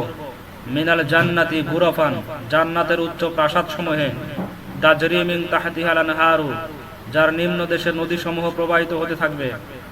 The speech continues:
খালিদিনা ফিহা, তারা সেখানে অনন্তকাল থাকবে, নি'মা আজরুল আমিলিন, আমলকারীদের জন্য কতই না উত্তম পুরস্কার রয়েছে।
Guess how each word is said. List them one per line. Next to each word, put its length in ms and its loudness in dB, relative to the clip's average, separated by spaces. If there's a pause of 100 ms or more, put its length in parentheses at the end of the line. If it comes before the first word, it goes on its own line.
(300)
খালিদিনা 640 2
ফিহা, 360 0 (140)
তারা 280 4
সেখানে 400 -2
অনন্তকাল 440 0 (100)
থাকবে, 260 -2 (560)
নি'মা 360 0 (100)
আজরুল 340 0 (100)
আমিলিন, 500 0 (640)
আমলকারীদের 760 4
জন্য 160 0 (120)
কতই 340 2
না 140 0
উত্তম 260 -4 (100)
পুরস্কার 460 -2
রয়েছে। 280 -4